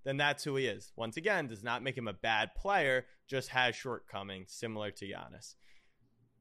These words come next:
Josh Allen, number two. Everyone wants to get on the Josh Allen hype train.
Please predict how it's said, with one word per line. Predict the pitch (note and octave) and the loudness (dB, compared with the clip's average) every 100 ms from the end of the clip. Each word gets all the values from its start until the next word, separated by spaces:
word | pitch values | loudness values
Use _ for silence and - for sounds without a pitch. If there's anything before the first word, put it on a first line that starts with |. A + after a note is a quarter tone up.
| _ - | _ 4
Josh | D#3 C#3+ F3+ | 8 8 8
Allen, | D#3 D#3 | 4 4
number | D3+ D3 | 2 0
two. | C#3 C#3+ C3 C#3 D#3 - - | 2 0 2 0 -6 -10 6
Everyone | D#3+ F3 F#3 E3+ | 6 8 6 6
wants | D3+ D#3 D#3 - - | 4 2 2 -6 -2
to | D3+ A#2+ | 0 0
get | C#3+ C3+ - - | 4 4 2 -4
on | C3+ C3+ C3 B2 | -2 0 0 -2
the | |
Josh | A#2 B2+ A#2+ C#3 | 0 2 2 0
Allen | B2 A2+ A2 | -2 -2 0
hype | B2+ C#3 | 0 0
train. | - E3 D#3+ F3+ | -2 -2 -2 -4